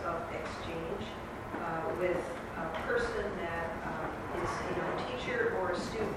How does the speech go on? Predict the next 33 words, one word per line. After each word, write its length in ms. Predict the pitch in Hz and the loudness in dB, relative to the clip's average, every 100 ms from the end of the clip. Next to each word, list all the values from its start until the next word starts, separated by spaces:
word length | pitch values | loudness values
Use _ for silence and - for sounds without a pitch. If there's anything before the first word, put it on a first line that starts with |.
| - | -2
So, 400 | - 190 180 175 - - - - | 0 4 6 4 2 -4 -4 -4
um, 240 | 175 175 - | 0 2 0
it's 140 | - - | -2 -2
for 120 | 196 180 180 | 0 0 4
folk 240 | 226 220 | 4 6
artists 400 | - 202 202 - - | 6 6 4 2 -2
to 80 | 214 196 | 0 0
learn 260 | 180 180 185 - | 2 0 0 -2
from 160 | 190 185 - | -2 0 2
other 240 | 185 202 - 143 | 4 2 0 0
folk 160 | - | 0
artists. 320 | - - 202 - | 2 2 2 2
So 140 | 185 | 2
let's 200 | 180 185 | 2 0
say 260 | 208 185 185 | 2 2 4
there's, 240 | 170 165 170 - - | 4 4 2 0 0
um, 160 | 160 | 0
an 160 | - - 156 | 0 -2 2
elder 320 | 175 185 175 | 2 4 4
artist 320 | - 165 185 - - - - | 4 4 2 -2 -4 -6 2
that 120 | 185 | 2
you've 200 | 180 175 | 4 2
always 240 | - 180 175 175 | 4 4 4 0
wanted 240 | 170 170 165 | 0 0 -2
to 80 | 170 165 | -2 2
work 160 | 165 165 | 2 4
with, 180 | 185 180 | 4 4
or 120 | 170 160 | 2 -2
you 80 | 160 | 0
wanted 240 | 170 170 165 | 0 0 0
to 80 | - 175 | -2 2
build 160 | 170 175 170 | 4 4 2
your 160 | 160 | -2